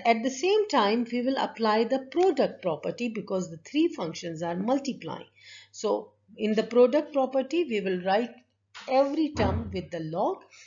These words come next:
and we will put a plus sign. So we will write ln of x square plus ln of x plus two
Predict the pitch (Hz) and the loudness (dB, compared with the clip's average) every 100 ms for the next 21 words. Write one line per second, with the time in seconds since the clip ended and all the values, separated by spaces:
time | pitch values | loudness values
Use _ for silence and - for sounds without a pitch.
0 | _ - 190 185 175 165 175 233 233 285 | _ -6 -4 -2 -4 -6 -10 -8 -6 -6
1 | 294 185 143 - 160 - - 185 170 175 | -8 -10 -10 -12 -14 -16 -12 -8 -4 -2
2 | 175 175 202 - 170 160 151 156 156 - | -2 -2 -4 -4 -6 -4 -4 -6 -8 -12
3 | 180 - 185 - 233 285 427 - _ _ | -12 -12 -12 -12 -4 -4 -4 -10 _ _
4 | - - _ 226 294 - - - - 196 | -20 -20 _ 0 0 0 -12 -6 -4 0
5 | 175 139 - 208 240 311 - _ _ _ | -2 -4 -6 -2 0 -2 -8 _ _ _
6 | 170 165 - - 165 147 - - 247 339 | -12 -12 -16 -10 -10 -8 -12 -8 -2 -2
7 | 427 | -4